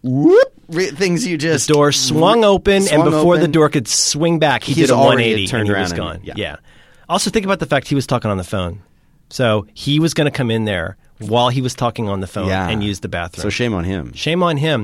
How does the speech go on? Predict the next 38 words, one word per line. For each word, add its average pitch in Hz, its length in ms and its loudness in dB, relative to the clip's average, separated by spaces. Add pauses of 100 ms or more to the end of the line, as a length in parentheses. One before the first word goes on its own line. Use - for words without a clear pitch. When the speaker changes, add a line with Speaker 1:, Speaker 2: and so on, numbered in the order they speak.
(100)
Speaker 2:
Again, 185 160 0
we 151 80 0
got 131 140 -2
a - 20 -6
good 117 140 -4
photo 110 240 -2
and 95 80 -6
put 110 160 -4
it 101 80 -4
up. 101 180 -6 (880)
But, 226 240 2
um, 233 300 4 (600)
it's, 185 140 -6
it's 214 140 -4
Speaker 1:
So - 100 -4
that's 359 140 0
Speaker 2:
good. 269 40 0
Speaker 1:
how 160 80 -2
we 165 80 -4
met. 175 280 -8
Speaker 2:
You're 202 80 -2
pretty 262 160 0
much 247 120 2
exactly 151 380 -2
how 117 140 -4
I 107 80 -6
expected. - 500 -16 (340)
Speaker 1:
Really? 95 440 -4
Speaker 2:
Yeah, 208 220 -4 (340)
pretty 190 160 -6
much. 135 320 -6 (160)
Yeah. 196 140 -2
Speaker 1:
What's, - 180 -4
what's 107 200 -6
different? 73 340 -8
What 87 100 -12
surprised 85 440 -8
you? 64 120 -16